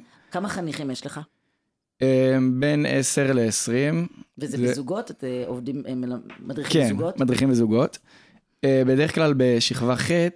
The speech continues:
Speaker 2: בגלל שהם מכינים אותם לשנת הדרכה, שהם בעצם לוקחים את הפיקוד, אז בדרך כלל, אה, מדריכות אותם שינשין ועוד מישהו מהסניף. השנה, אה, בחרנו שאני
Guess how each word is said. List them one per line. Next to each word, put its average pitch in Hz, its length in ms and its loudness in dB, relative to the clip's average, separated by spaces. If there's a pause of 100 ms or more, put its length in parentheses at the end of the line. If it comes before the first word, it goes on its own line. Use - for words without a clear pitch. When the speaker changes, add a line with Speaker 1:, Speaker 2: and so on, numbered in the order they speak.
(540)
Speaker 2:
בגלל 123 340 2
שהם 127 360 2
מכינים 120 300 2
אותם 127 220 2
לשנת 120 320 0
הדרכה, 120 480 2
שהם 110 280 0 (240)
בעצם 117 300 2
לוקחים 120 240 0
את - 80 -4
הפיקוד, 113 500 0 (800)
אז 117 240 2
בדרך 123 340 2
כלל, 151 240 2 (320)
אה, 123 420 2
מדריכות 117 500 0
אותם 120 160 2 (100)
שינשין 143 680 2 (500)
ועוד 139 420 2
מישהו 135 380 2
מהסניף. 110 600 0 (480)
השנה, 156 600 2 (360)
אה, 127 320 4
בחרנו 135 840 2 (120)
שאני 147 480 2